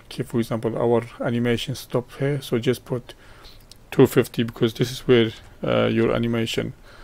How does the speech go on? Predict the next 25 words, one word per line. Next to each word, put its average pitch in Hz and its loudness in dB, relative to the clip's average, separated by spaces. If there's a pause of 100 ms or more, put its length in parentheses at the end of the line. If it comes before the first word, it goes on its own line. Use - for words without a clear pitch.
(480)
uh, 120 -4
stop. 123 -4 (180)
So - -2 (400)
it's 156 -8
gonna 120 0
render 113 -2
from 110 -6 (480)
one 117 -2
to 110 -4 (380)
two 123 -4
hundred 110 -6
fifty, - -10 (760)
and 131 -8 (420)
then, 120 -2 (400)
uh, 135 -2
you 117 -2
can, 117 -4 (720)
uh, 113 0 (160)
edit 123 -2 (120)
your, 113 0
uh, 117 -10 (680)
uh, 120 6
sequence 117 -2
in, 113 -2
uh, 104 -4